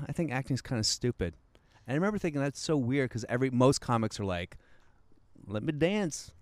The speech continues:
so I can get on a sitcom." And the fact that you feel that way, you're in good company with Joe Rogan, by the way. So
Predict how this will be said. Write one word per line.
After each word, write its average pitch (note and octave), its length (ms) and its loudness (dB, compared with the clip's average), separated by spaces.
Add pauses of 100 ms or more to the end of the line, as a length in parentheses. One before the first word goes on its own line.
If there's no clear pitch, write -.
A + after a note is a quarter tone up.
so - 160 -4
I A#2+ 80 2
can A2 100 -8
get C3 140 6
on C3+ 140 4
a C3+ 40 2
sitcom." F#2 600 0
And G#2 100 2
the G2+ 40 0
fact A2 300 0
that G#2 120 0
you G2+ 300 -2 (100)
feel C#3 300 0
that A2 120 0
way, F#2 200 -2
you're G2 160 -2
in G2 80 0
good G2 160 -2
company G2 280 0
with E2+ 100 -4
Joe E2+ 140 -2
Rogan, D#2+ 300 -4
by D2+ 100 -8
the D#2 80 -6
way. C#2+ 160 -6
So E2 360 -4